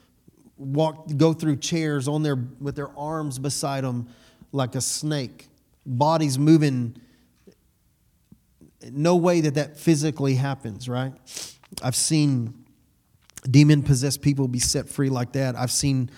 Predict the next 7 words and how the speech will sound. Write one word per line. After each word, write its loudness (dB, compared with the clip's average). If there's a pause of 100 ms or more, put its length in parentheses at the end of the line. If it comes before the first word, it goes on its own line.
(240)
arms 2
completely 2
that -2
were -2 (760)
three -2
times 2
size 0